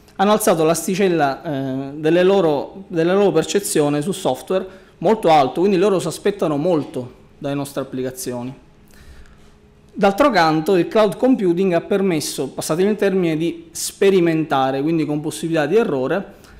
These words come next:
perché tutto ciò dava un co-, era soggetto a un costo minore. Quindi sono state introdotte e sono state, ehm, con successo sperimentate le possibilità di rilasciare, di creare codice in modo più agile, più veloce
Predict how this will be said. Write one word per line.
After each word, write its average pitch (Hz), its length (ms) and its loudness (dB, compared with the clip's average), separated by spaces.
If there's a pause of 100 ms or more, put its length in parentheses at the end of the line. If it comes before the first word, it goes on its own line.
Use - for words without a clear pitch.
(280)
perché 220 380 0
tutto 226 240 -2
ciò 170 440 -2
dava 170 460 2
un 175 120 -2
co-, 165 260 0
era 156 540 0
soggetto 175 340 -2
a 180 60 0
un 180 60 0
costo 147 300 -6
minore. 139 600 -4 (220)
Quindi 185 300 2
sono 156 180 -2
state 165 220 -2
introdotte 165 720 -2 (140)
e 160 80 -12
sono 151 260 -8
state, 147 560 -2
ehm, 131 520 -8 (260)
con 147 160 -6
successo 160 260 -6
sperimentate 151 680 0
le 143 80 -2
possibilità 151 460 -2
di 143 220 0
rilasciare, 147 840 0
di 139 320 -2 (240)
creare 151 340 2
codice 151 380 0
in 147 80 0
modo 160 280 0
più 151 200 0
agile, 156 380 2
più 170 160 -4
veloce 143 480 -2